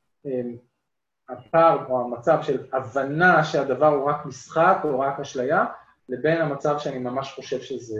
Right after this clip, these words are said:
הוא מאמין שזה נכון. אמ,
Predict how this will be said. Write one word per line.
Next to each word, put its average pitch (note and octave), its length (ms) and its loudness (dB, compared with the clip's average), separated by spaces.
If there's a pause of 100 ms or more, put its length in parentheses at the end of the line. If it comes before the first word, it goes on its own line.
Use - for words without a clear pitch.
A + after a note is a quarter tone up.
הוא A2 140 -12
מאמין A2+ 320 -8
שזה A2+ 280 -16
נכון. - 360 -20 (2500)
אמ, C3 920 -6